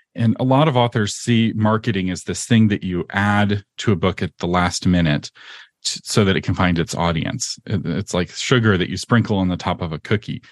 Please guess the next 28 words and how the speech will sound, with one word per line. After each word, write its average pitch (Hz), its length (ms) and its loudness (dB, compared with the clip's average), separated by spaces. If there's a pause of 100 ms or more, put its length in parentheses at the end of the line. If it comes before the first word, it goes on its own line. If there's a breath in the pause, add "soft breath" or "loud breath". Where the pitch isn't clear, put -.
(460 loud breath)
And 113 120 4
if 107 120 -2
you 139 120 4
really 180 260 6
want 143 180 4
people 127 200 0
to 117 100 -6
eat 107 240 -6
the 101 100 -2
cookie, 131 300 -2
if - 100 -10
you 131 120 4
really 147 200 4
want 120 160 2
people 110 200 -4
to 107 80 -2
read 101 240 0
the 95 80 -6
book, 104 380 0 (440 loud breath)
you 120 140 0
need 135 180 6
to 123 100 -2
bake 120 320 0
the 123 80 -2
sugar 110 460 0 (180)
into 151 280 4
the 127 80 -2
cookie. 123 360 -2